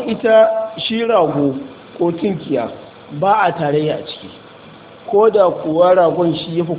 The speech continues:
kowanne tsada a farashin bana, in dai sunan shi rago, ko da,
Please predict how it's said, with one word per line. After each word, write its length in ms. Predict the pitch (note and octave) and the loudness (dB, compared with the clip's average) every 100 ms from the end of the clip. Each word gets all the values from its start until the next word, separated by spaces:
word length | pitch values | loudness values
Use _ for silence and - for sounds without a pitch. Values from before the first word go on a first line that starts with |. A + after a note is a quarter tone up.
| G3+ | -2
kowanne 320 | F#3 F3 E3+ E3+ | -2 0 -2 -2
tsada 340 | C#3+ C3+ D#3 | -2 0 -2
a 40 | C#3 | -2
farashin 420 | - D3 D3+ C3+ | -2 -2 -2 -6
bana, 220 | A2 G#2+ - - - - - - - - | -6 -8 -14 -20 -20 -20 -20 -20 -20 -8
in 120 | G3+ | -2
dai 120 | G#3+ | 2
sunan 300 | G#3+ A3 G#3+ | 2 2 0
shi 100 | G#3 | 0
rago, 320 | F3+ C3 B2 B2+ C#3 | 0 0 -2 -6 -2
ko 140 | G#3 | 2
da, 240 | G#3+ E3 | 4 2